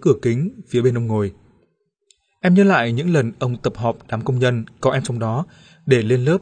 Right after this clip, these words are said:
về lối sống văn minh trong xã hội mới, hoặc nói về đạo đức của người cán bộ cách mạng.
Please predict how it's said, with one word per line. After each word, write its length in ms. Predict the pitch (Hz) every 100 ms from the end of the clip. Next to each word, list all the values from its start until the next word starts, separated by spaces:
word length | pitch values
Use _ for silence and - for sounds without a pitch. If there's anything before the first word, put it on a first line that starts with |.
| - -
về 140 | 120
lối 120 | 120
sống 240 | 123 117 131
văn 180 | 131
minh 240 | 123 120 110
trong 160 | 123 110
xã 120 | 127
hội 180 | 147 117
mới, 320 | 110 123 202 - - _ _ _
hoặc 140 | 180
nói 220 | 151 147 190
về 140 | 147
đạo 120 | 120
đức 200 | 135 208 - -
của 140 | -
người 140 | 208 107
cán 160 | 120
bộ 100 | 143
cách 120 | 139 127
mạng. 240 | 117